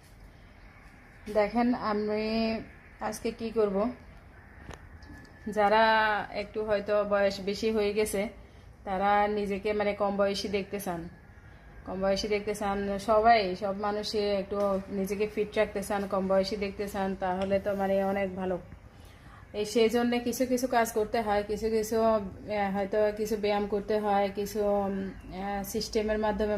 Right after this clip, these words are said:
মানুষকে চলতে হয়। অনেকের হয়তো টাইম নেই, কিন্তু আমি এই গ্রা-, একটা জুস আপনাদেরকে বানিয়ে দেখাবো। এটা আমিও প্রতিদিন এক গ্লাস করে খাই, তাই এটা খাবেন ইনশাল্লাহ। আপনারা পঞ্চাশ বছর বয়স হলেও পঁচিশ,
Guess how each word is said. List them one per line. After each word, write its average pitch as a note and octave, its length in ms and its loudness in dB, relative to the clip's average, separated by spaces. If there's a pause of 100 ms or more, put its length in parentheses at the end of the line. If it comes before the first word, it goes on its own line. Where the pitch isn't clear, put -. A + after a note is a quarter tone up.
মানুষকে G3+ 280 0 (100)
চলতে G3+ 340 2
হয়। G3 200 4 (100)
অনেকের G3 320 -2
হয়তো F#3+ 180 0 (100)
টাইম F#3+ 160 2 (100)
নেই, G3 120 0 (760)
কিন্তু G3 240 -4 (200)
আমি G#3+ 220 0 (340)
এই G#3+ 80 0 (100)
গ্রা-, G3+ 520 2 (500)
একটা A3 240 2
জুস A3+ 200 2 (540)
আপনাদেরকে G#3 460 0
বানিয়ে G#3 340 2
দেখাবো। G#3 300 2 (120)
এটা G#3 120 0 (100)
আমিও A3 300 0
প্রতিদিন G#3+ 420 0
এক G#3 60 -6 (140)
গ্লাস G3+ 260 0
করে A3 220 0
খাই, G#3 180 2 (1040)
তাই G3+ 320 0 (300)
এটা G#3+ 160 0 (100)
খাবেন A3 300 6 (440)
ইনশাল্লাহ। G3 480 0 (100)
আপনারা G3 320 0 (540)
পঞ্চাশ G#3 340 -2 (100)
বছর G#3 260 -2
বয়স G#3 300 4
হলেও G#3+ 260 4 (120)
পঁচিশ, G3+ 300 -4